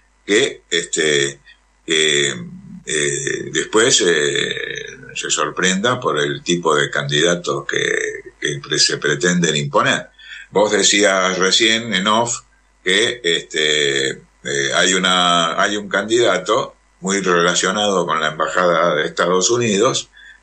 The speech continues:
que dice, "Eh, voy yo de candidato sin paso, con consenso", lo que llaman consenso, hay que ver entre quiénes, y, eh,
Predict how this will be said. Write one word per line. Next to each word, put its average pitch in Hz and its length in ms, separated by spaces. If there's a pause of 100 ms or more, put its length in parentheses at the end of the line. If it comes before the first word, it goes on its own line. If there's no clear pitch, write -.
(160)
que 101 360
dice, 113 480
"Eh, 87 80
voy 104 240
yo 120 220
de 110 140
candidato 113 880 (140)
sin 139 340
paso, 135 560 (320)
con 101 220
consenso", 117 760
lo 85 140
que 80 120
llaman 95 420
consenso, 90 760
hay 92 160
que 87 120
ver 90 160
entre 110 320
quiénes, 110 480 (480)
y, 135 360
eh, 82 800